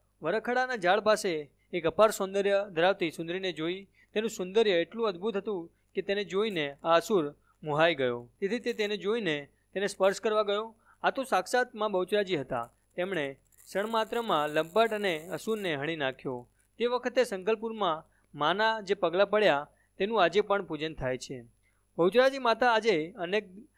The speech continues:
જ્ઞાતિઓના કુળદેવી તરીકે પ્રખ્યાત થયા છે. અહીંનું માનું સ્થાનક ખૂબ જ પ્રાચીન છે. આ સ્થળમાં બાલા બહુચરાજી તરીકે પણ ઓળખાય છે. માના ભક્તો તથા તંત્ર વિદ્યાના તાંત્રિકો તેમને બાલા ત્રિપુરા તરીકે પણ ઓળખે છે. દસ મહાવિદ્યા માનું આ સ્વરૂપ બાળા સ્વરૂપ હોવાથી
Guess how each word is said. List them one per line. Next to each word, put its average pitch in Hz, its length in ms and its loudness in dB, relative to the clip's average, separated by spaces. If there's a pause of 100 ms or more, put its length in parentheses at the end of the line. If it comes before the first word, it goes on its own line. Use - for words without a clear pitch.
(140)
જ્ઞાતિઓના 175 560 2
કુળદેવી 180 400 2
તરીકે 180 300 0
પ્રખ્યાત 165 440 -2
થયા 127 240 -2
છે. 123 320 -12 (280)
અહીંનું 226 280 0
માનું 196 280 0
સ્થાનક 202 460 -2
ખૂબ 190 200 0
જ 208 60 2
પ્રાચીન 160 420 -4
છે. 131 280 -10 (300)
આ 190 100 4
સ્થળમાં 240 840 0
બાલા 175 260 6
બહુચરાજી 226 460 -2
તરીકે 214 340 0
પણ 220 200 -2
ઓળખાય 160 360 0
છે. 117 340 -12 (340)
માના 175 240 0
ભક્તો 175 360 0
તથા 180 480 2 (220)
તંત્ર 190 280 0
વિદ્યાના 214 500 -2
તાંત્રિકો 190 580 0
તેમને 170 260 -2
બાલા 165 300 4
ત્રિપુરા 190 420 0
તરીકે 175 380 0
પણ 196 180 -2
ઓળખે 143 340 -2
છે. 123 300 -12 (160)
દસ 233 240 4
મહાવિદ્યા 233 480 0
માનું 214 640 -4
આ 185 60 2
સ્વરૂપ 208 300 2
બાળા 165 260 6
સ્વરૂપ 202 300 2
હોવાથી 170 540 2